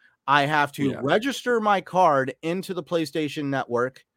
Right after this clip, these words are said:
Speaker 1: before I can make the purchase. So now they're saving my credentials in
Speaker 2: So
Speaker 1: their
Speaker 2: you,
Speaker 1: server.
Speaker 2: I, oh, I know what you're gonna say. So
Speaker 1: And
Speaker 2: you, you,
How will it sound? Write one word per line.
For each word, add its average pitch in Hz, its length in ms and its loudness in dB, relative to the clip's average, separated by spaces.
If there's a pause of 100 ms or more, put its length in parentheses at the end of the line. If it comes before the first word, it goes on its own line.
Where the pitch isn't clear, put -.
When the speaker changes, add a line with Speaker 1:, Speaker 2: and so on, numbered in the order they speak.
(320)
Speaker 1:
before 139 320 4
I 147 120 4
can 143 180 -6
make 139 220 -2
the 143 80 -4
purchase. 123 440 -4
So 139 140 0
now 185 300 2
they're 226 160 0
saving 196 600 -2
my 170 200 0
credentials 143 760 -4
in 170 180 -4
Speaker 2:
So 185 80 -2
Speaker 1:
their - 100 2
Speaker 2:
you, 175 120 2
Speaker 1:
server. 120 340 -2
Speaker 2:
I, 151 220 4 (260)
oh, 117 280 -2
I 117 180 -4
know 135 100 -2
what 123 80 -4
you're 113 100 -6
gonna 196 140 -4
say. 117 440 -6 (380)
So 175 100 0
Speaker 1:
And 156 200 6
Speaker 2:
you, 123 160 0
you, 123 260 -4